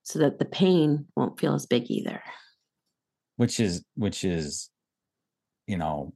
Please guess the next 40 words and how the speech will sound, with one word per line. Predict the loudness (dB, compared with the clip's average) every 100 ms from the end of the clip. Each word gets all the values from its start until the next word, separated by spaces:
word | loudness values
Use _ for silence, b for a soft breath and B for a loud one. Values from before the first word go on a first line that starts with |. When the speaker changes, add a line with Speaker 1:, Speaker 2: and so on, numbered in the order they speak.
| _
Speaker 2:
an | -6 -4
illusion | -2 -4 -4 -6
in | -6
and | -6
of | -6
itself, | -6 0 2 4
Speaker 1:
It | 6
is | 6 6
an |
illusion. | 6
Speaker 2:
obviously. | 6 6 6
Speaker 1:
You're | 6
Speaker 2:
Yeah. | 4 4
Speaker 1:
still | 6 6
gonna | 6 4 4
feel | 4
your | 6 4
pain, | 4 4 4
whether | 4
you | 4 4
wanna | 4 4 4
feel | 2 0
it |
or | 0
not, | 0 -2
whether | 0
you | 0 0
suppress | -4 -6 2 2 2
it | 0
or | 2
not, | 2 2
you're | 4
Speaker 2:
You | 6
just | 6
Speaker 1:
still | 6 6
Speaker 2:
gotta |
Speaker 1:
gonna | 4 2
feel | 0
your | 0
pain. | -2 -10 -16 -16